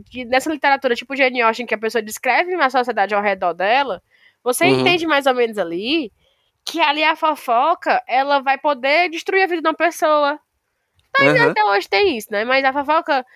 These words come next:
Speaker 1: ela realmente, ou ela pode fazer muita coisa por, por alguma pessoa, assim, você consegue ali.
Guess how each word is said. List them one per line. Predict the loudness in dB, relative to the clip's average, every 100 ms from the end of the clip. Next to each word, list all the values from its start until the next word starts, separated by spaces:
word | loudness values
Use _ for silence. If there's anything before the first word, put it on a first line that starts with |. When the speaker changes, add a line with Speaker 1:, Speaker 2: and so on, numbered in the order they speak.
| -20 -20 _
Speaker 1:
ela | -2 -2 -4 -14 _
realmente, | -2 0 0 -2 0
ou | 0
ela | 0
pode | 2 -2 0
fazer | -2 0 -2
muita | -2 -2
coisa | 0 0 0 -4
por, | -6
por | -6 0
alguma | 0 0
pessoa, | -4 -6 -2 -6
assim, | -6 -10
você | -4 0 0 -2 _
consegue | -6 -6 0 2 2 0
ali. | -4 -8